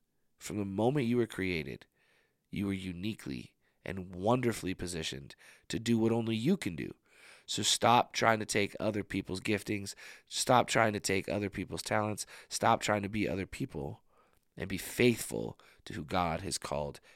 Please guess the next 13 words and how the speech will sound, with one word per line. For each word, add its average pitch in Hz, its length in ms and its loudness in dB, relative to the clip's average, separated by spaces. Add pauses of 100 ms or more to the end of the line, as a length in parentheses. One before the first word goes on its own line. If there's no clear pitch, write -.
you 78 180 -6
to - 120 -10
be. - 100 -6
Do - 140 -10
not 101 260 0
fall 110 580 4 (260)
into 120 180 -6
the 110 120 0
lie 78 500 2 (160)
or 82 120 -2
into 98 180 -4
the 85 80 -6
posture - 640 -4